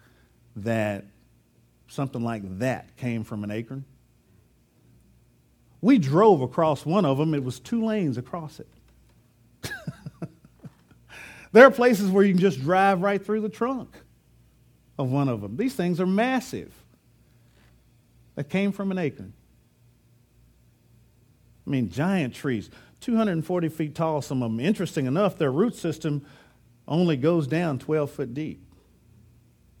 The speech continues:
You say, "Well, how on earth do they stand?" You'll never see one out by itself.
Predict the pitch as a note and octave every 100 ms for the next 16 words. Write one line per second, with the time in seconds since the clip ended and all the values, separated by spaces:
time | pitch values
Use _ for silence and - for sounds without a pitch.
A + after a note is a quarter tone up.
0 | _ - - _ _ _ _ _ _ _
1 | - _ _ _ _ C#3 C#3 B2+ A2 D#3
2 | F#3+ E3 E3 E3 D#3+ C3+ C3 - F#3 F#3+
3 | A#2 F#2 - - D#3 D3+ F3 G3 F3+ E3
4 | D3+ D3 C#3+ C3+ B2 C3 A2+ - - A3
5 | B2 A#2+